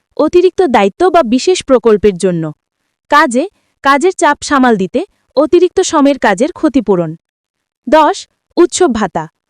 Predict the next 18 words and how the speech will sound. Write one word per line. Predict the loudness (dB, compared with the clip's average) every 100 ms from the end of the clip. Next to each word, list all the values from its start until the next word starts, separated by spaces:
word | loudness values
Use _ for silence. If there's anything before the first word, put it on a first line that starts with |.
| _ _ -4
বছরে | -2 -2 0 0
দুইবার | 2 0 2 0 2
বেসিকের | 0 0 -2 0
একশো | 0 -2 -2
পার্সেন্ট। | -2 -4 -8 -12 -16 _ _ _ _ -2
কেন | 0 2
দেওয়া | 4 4 2
হয়? | 0 -6 -8 _ _ -4
ঈদ | 0 2 2
বা | 0
প্রধান | 2 2 2 0
উৎসব | 0 0 0
উপলক্ষে। | 2 0 0 -4 -6 -6 _ _ _ _ _
কাজে, | 0 0 2 0 0 _ _ -2
পরিবার | 2 2 2 0
নিয়ে | -2
উৎসব | -2 -2 -2 -2
উদযাপন, | 0 0 0 0 -4